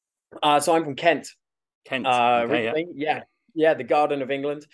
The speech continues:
Speaker 2: Yeah.
Speaker 1: Um, yeah, I'm right in between sort of, uh, Maidstone and Tunbridge Wells,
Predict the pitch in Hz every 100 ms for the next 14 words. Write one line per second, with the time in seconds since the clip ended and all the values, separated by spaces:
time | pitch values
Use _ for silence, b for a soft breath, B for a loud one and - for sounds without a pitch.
0 | b 113 117 127 123 123 120 120 _ _
1 | _ _ _ _ - 143 135 123 127 160
2 | 139 139 135 139 131 135 127 123 120 110
3 | 117 127 120 123 120 107 123 117 113 120
4 | 120 120